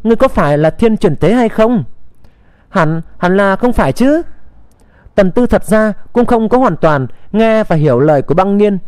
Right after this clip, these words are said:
như đúng như sai trả lời. "Ta và Thiên từ lúc còn nhỏ đã biết nhau." Băng Nghiên cũng không quản gì đến Tần Tư, tự mình tự nhiên tự nói ra. "Lúc đó, người của An Tinh Giới còn chưa có cùng tiên ma yêu giới phân chia rõ ràng như vậy.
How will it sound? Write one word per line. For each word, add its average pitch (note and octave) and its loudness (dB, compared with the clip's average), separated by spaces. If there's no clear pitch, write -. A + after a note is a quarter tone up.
như A3+ 4
đúng G3+ 2
như A#3+ 2
sai G#3 0
trả - 0
lời. B2 0
"Ta F#3+ 2
và D#3+ 0
Thiên F#3+ 0
từ F3 2
lúc A3 0
còn D#3+ 2
nhỏ C3+ 0
đã F3+ 0
biết A#3+ 0
nhau." G#3+ 2
Băng G3+ 2
Nghiên G3+ 0
cũng A#3+ 0
không A#3 0
quản C#3+ 0
gì C3 0
đến D#3+ 0
Tần D3 0
Tư, G3 0
tự G3 2
mình F3 0
tự F3+ 0
nhiên G#3 0
tự F3 2
nói D3+ 0
ra. F#3 0
"Lúc G3+ 0
đó, F3+ 2
người F3+ 0
của D#3 0
An E3+ 0
Tinh G#3+ -2
Giới G3+ 2
còn F3 2
chưa - 2
có A#3 2
cùng D#3+ -2
tiên G3+ 0
ma G3+ 2
yêu G3 2
giới F#3+ 0
phân G3+ 2
chia G3 2
rõ A3 2
ràng D#3+ 0
như F3+ 0
vậy. E3 0